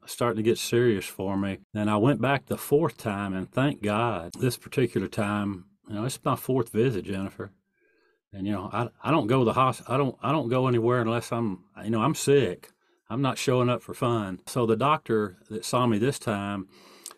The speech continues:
he saw in me what he had experienced a year earlier. And he almost died from, uh, covid nineteen. And he said, "The only way you're leaving here is by an ambulance,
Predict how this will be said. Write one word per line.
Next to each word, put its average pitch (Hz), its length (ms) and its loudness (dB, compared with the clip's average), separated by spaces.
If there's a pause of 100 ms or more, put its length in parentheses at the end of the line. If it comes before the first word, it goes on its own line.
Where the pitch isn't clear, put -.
(100)
he 165 440 6
saw 123 460 0
in 104 280 -2
me 117 240 2
what 98 260 -4
he 120 120 4
had 104 100 0
experienced 104 680 -4
a 90 40 -2
year 101 240 0
earlier. 92 600 -2 (480)
And 92 220 -6
he 117 140 6
almost 107 420 2
died 98 340 -2
from, 95 220 -6
uh, 90 160 -4
covid 98 400 -2
nineteen. 101 800 0
And 98 200 -4
he 120 120 4
said, 95 240 -2
"The 104 140 2
only 127 200 4
way 123 220 4
you're 117 180 4
leaving 110 360 2
here 110 360 -4
is 87 100 -8
by 95 240 -2
an 90 140 -6
ambulance, 107 800 -2